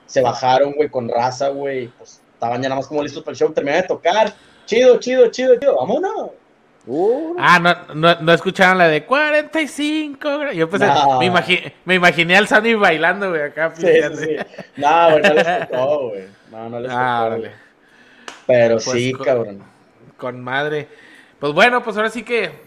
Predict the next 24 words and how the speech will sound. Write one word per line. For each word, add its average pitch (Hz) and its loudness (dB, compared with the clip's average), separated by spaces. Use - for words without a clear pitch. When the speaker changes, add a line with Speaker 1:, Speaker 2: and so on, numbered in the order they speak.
Speaker 3:
eh, 135 -4
estuvo 190 0
bien 190 0
chingona 190 -2
la 156 -2
plática, 180 -4
güey, 190 -4
pero 139 -4
qué 151 -8
chido, 165 -2
este, 135 -8
ahora 123 -8
sí 151 -12
ya 147 -4
estamos 143 -10
ya 139 -4
al, 143 -6
al 127 -10
final 131 -10
de, 135 -6
de 127 -10
esta 123 -8
entrevista, 139 -6
güey. 214 -4